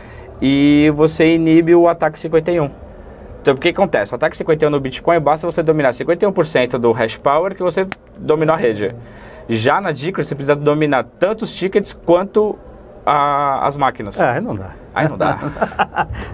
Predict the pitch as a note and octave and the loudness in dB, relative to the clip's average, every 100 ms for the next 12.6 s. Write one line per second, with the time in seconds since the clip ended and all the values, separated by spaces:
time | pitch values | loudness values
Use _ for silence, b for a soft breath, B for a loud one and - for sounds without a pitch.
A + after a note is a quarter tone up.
0 | - D4 C#3 C3+ B2+ A#2 - D#3+ C3+ B2+ | -4 0 2 2 2 0 0 0 2 0
1 | B2+ G#3 F3+ - F#3 E3+ D#3 D3+ F3+ D3+ | -2 -4 -2 -2 0 0 0 -4 -4 0
2 | D3 C3 A#2+ B2+ A#2 A2+ G#2+ G#2+ A#2 A2+ | 0 2 0 2 2 -2 -4 -2 -2 -2
3 | G2 G#2 G#2 - G2 E2+ - - - B2 | -6 -6 -8 -6 -4 -6 -10 -18 -10 -8
4 | A2+ C3 G2+ G2+ G2+ C#3+ D#3+ F#2+ E2+ - | -6 -6 -2 0 0 -2 0 0 -2 -8
5 | B B B B - - D#3 F#3+ A3 A#3 | B B B B -6 -4 0 2 4 4
6 | - D3 D3 D3 D3 C#3+ D3 C3 B2 E3 | 2 2 2 2 2 4 4 2 0 -2
7 | E3 F#3 E3+ F#3 G#3+ F3+ D#3+ D#3 D3+ - | -2 0 2 2 0 -2 -4 -2 -2 0
8 | E3 G3+ G3 C3 D3 D#3 E3 F3+ G3 D#3+ | 2 4 2 2 0 2 2 2 0 0
9 | D#3 D3+ E3 D#3+ D3+ E3 E3+ C#3 C3+ F3 | 2 2 4 4 2 0 0 0 0 0
10 | F#3 - - E3 D#3 D#3 D3+ D3 C#3+ C#3 | -2 -6 -4 2 4 4 4 2 0 0
11 | C3 B2 B2 C#3+ D#3+ E3 D#3+ E3 D#3+ F3 | -2 -2 -2 0 2 2 2 2 2 0
12 | E3+ D#3+ C#3 D#3 C3+ G#2 | 2 0 0 2 2 0